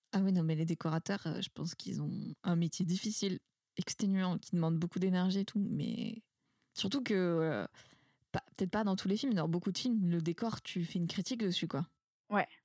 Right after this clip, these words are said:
Speaker 1: T'es là, tu, enfin,
Speaker 2: Bah,
Speaker 1: voilà.
Speaker 2: c'est super important. Et en fait, on se rend compte que c'est, euh, le souci du détail qui fait le réalisme d'un film. Et, euh, du coup, euh, genre, pour ça,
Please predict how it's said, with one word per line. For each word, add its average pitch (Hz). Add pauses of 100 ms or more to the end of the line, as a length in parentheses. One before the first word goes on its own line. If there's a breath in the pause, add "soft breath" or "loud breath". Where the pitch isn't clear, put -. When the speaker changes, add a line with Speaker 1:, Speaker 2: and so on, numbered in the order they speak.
(220)
Speaker 1:
T'es 180
là, 180
tu, -
enfin, 151
Speaker 2:
Bah, 143
Speaker 1:
voilà. 170
Speaker 2:
c'est -
super 233
important. 233
Et 208
en 214
fait, 269
on 208
se -
rend 208
compte 262
que 202 (320 loud breath)
c'est, 226 (400)
euh, 196
le 196
souci 247
du 226
détail 240
qui 220
fait 233
le 214
réalisme 196
d'un 185
film. 196 (580 soft breath)
Et, 196
euh, 185
du 175
coup, 277
euh, 202
genre, 185 (200)
pour 196
ça, 247